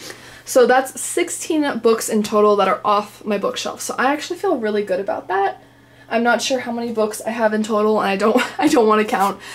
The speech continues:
I'm a little nervous to count, but I think that's a pretty good chunk. I feel good about this. I'm, I'm sad about a couple of these, like the Ernest Hemingway and this one, especially just because I know that, like, on paper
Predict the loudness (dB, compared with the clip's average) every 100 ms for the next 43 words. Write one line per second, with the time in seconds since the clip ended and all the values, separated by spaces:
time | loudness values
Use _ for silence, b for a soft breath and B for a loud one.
0 | B B 4 6 6 4 2 -2 -4 -2
1 | -2 -2 -2 0 0 -4 B B B B
2 | B B _ 0 2 4 4 2 2 2
3 | 2 2 0 -4 -4 -4 2 4 4 2
4 | 4 2 2 -2 -2 -6 -14 -16 B B
5 | 2 2 2 4 4 4 4 4 4 6
6 | 4 4 0 4 6 6 4 2 0 2
7 | 2 2 0 -2 2 2 4 2 0 -4
8 | -4 -2 -2 -2 0 0 2 4 4 0
9 | -6 -8 -6 -2 -2 0 2 2 0 -4
10 | b b b b b b b b -20 -20
11 | _ _ _ _ -4 2 2 2 0 -2
12 | 0 0 2 4 4 4 0